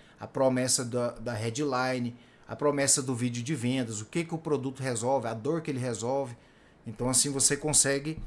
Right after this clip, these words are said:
é, ter mais vendas, porque você vai ver que tem um público específico melhor pra você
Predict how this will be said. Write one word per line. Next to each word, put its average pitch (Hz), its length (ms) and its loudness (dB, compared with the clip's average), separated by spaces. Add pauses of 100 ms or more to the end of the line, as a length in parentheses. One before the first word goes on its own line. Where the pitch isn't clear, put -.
(360)
é, 113 220 -4
ter 135 240 0
mais 160 360 2
vendas, 147 460 -2
porque 117 280 -10
você 120 220 -2
vai 123 240 -2
ver 117 440 -6
que - 100 -20
tem 135 140 -4
um 143 120 -2
público 208 480 -2
específico 180 600 -2
melhor 151 320 -2
pra 165 100 -2
você 160 340 0